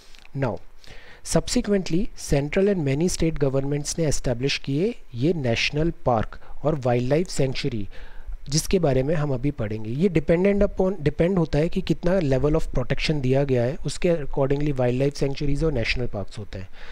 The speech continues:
सेंट्रल गवर्नमेंट ने भी अनाउंस किया several project for protecting specific animals which are gravely threatened, जैसे कि वन हॉर्न राइनोसोरस, कश्मीर का स्टैग जिसको हंगुल भी बोलते हैं, three type of crocodiles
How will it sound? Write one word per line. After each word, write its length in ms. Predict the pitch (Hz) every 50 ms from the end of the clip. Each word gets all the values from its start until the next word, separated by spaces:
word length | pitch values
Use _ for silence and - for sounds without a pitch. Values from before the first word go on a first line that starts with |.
| - - - - - -
सेंट्रल 360 | - - 156 156 165 190 202
गवर्नमेंट 460 | 196 202 185 196 196 196 202 196 196
ने 80 | 196 190
भी 120 | 196 202
अनाउंस 340 | 165 143 147 151 165 165 -
किया 160 | - - 185 170
several 400 | - - 127 123 135 151 156 - 165
project 320 | 151 139 151 151 - - -
for 100 | 156 147 - 143
protecting 420 | 127 - 135 - - 156 151 139
specific 760 | - - 123 117 117 - - - - 147 - 151 143 - - - 123 123
animals 440 | 127 131 143 151 151 156 - - - - - - - - - - - -
which 140 | 143 - -
are 140 | 156 147 127 110 123
gravely 340 | 127 131 131 147 160 170 - -
threatened, 340 | - 156 143 - 151 147 151 - - - - - 123
जैसे 300 | 131 143 139 - 170 156
कि 220 | - 165 165 170 - - - - - - - - - - - - 160 123 127
वन 180 | 151 170 180 165 135 -
हॉर्न 260 | 143 147 151 156 143
राइनोसोरस, 800 | 131 - 127 127 131 135 147 - - 165 151 151 151 - - - - - - - - - -
कश्मीर 440 | 147 139 - - - 151 160 165 160
का 240 | - 165 160 156 147
स्टैग 480 | - - - 147 143 139 143 139 - - - - -
जिसको 280 | 131 - - - 156 131 117
हंगुल 280 | 131 127 - 120 151 156
भी 120 | 147 160
बोलते 300 | 147 147 143 139 127 139
हैं, 120 | 135 139 - - - - - -
three 160 | - 160 180 180 -
type 260 | 180 170 156 - 160
of 100 | - - - 147
crocodiles 640 | 143 - - 156 147 143 143 143 147 139 - -